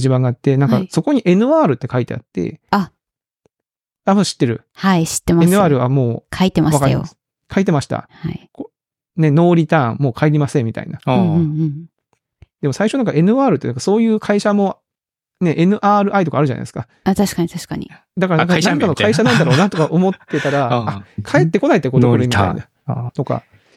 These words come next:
Speaker 1: あと、チョ-、チョッキーとかね。チョッキも、よく考えたら変な言葉じゃないですか。チョッキ。チョッキしますっていうの。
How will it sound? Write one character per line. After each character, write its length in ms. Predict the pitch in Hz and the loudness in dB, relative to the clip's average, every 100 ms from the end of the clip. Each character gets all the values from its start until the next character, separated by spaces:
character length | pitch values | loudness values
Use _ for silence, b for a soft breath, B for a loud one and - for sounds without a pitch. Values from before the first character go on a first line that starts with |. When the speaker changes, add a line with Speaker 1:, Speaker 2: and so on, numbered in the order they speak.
| b | b
Speaker 1:
あ 80 | 208 | -4
と、 80 | 165 | -2
チ 140 | - | -2
ョ-、 80 | 302 _ _ - | -2 _ _ -4
チ 80 | |
ョ 40 | 370 | -4
ッ 40 | - | -2
キ 100 | 123 | -4
ー 40 | 113 | -4
と 100 | 117 | -4
か 100 | 117 | -4
ね。 180 | 180 - | -6 -4
チ 80 | 415 | -4
ョ 20 | |
ッ 40 | 427 _ | -4 _
キ 100 | 160 | 2
も、 400 | 135 139 117 - _ - | 2 2 0 -4 _ -4
よ 120 | 226 | 0
く 100 | 262 | 0
考 180 | 285 330 | 0 0
え 60 | 330 | 2
た 80 | 147 | 2
ら 20 | |
変 200 | 185 180 | 2 0
な 80 | 127 | 0
言 100 | 117 | -2
葉 220 | 120 120 | 0 -2
じ 60 | |
ゃ 20 | - | -6
な 60 | |
い 0 | |
で 60 | 147 | -10
す 60 | |
か。 140 | - 156 | -8 -8
チ 120 | - | -4
ョ 20 | 139 | -6
ッ 40 | - | -6
キ。 260 | - - _ _ _ - | -10 -10 _ _ _ -4
チ 80 | 170 | -4
ョ 40 | |
ッ 40 | |
キ 100 | - 180 | 0 0
し 100 | 165 | 2
ま 200 | 151 160 | 2 0
す 120 | - | -4
っ 40 | - | -10
て 80 | |
い 40 | |
う 40 | |
の。 80 | 127 | -8